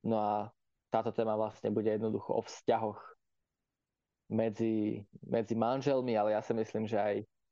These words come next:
mnoho ľudí, ktorí sú vo vzťahu, že spolu teda chodia, tak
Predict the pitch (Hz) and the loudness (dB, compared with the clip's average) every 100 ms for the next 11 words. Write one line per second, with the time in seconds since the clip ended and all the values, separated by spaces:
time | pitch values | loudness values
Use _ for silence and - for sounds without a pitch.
0 | _ 113 117 120 113 110 - 110 110 - | _ 0 0 0 0 -2 0 0 0 0
1 | 110 113 - 113 107 104 104 101 _ _ | 0 0 2 2 2 0 0 -4 _ _
2 | _ _ _ 113 110 - 113 104 113 104 | _ _ _ -8 -4 0 0 2 0 2
3 | 139 131 120 107 113 - 107 107 | 2 4 2 2 -6 -2 0 0